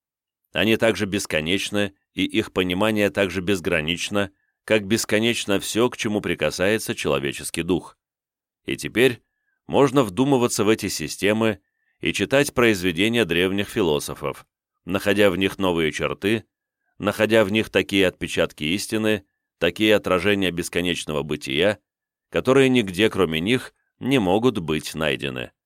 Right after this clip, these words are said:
Никогда они не могут раствориться целиком и без остатка передаться новым, на их почве,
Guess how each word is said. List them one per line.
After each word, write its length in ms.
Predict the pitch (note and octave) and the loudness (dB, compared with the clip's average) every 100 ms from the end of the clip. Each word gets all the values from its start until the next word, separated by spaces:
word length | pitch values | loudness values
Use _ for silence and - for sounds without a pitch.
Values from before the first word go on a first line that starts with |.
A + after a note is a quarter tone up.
| _ _ _ _ _ _ - | _ _ _ _ _ _ -4
Никогда 560 | F#2 A2 A#2 A2 A2+ | 0 2 2 2 2
они 160 | G#2 G2+ | 4 4
не 100 | G2 | 4
могут 340 | G2+ G#2 G2 | 4 2 2
раствориться 600 | F#2+ F2+ F2+ F2 G2 G2 | 0 -2 0 2 2 -4
целиком 580 | E2+ F2+ D2+ D2 G2+ G2+ | -4 -2 -2 0 0 0
и 40 | E2 | -2
без 200 | D#2 D2+ | -2 -4
остатка 500 | D#2+ - G#2 - G2 | -4 0 0 -2 -6
передаться 520 | F2 E2 E2+ E2+ F#2 | -4 -2 -2 -2 -4
новым, 420 | G#2+ G2 D2 B1 _ _ _ _ | 0 0 -2 -8 _ _ _ _
на 140 | - F#2+ | -2 0
их 220 | G2+ - | 0 2
почве, 540 | A2 A2 G#2 G#2 G2 | 2 2 2 2 2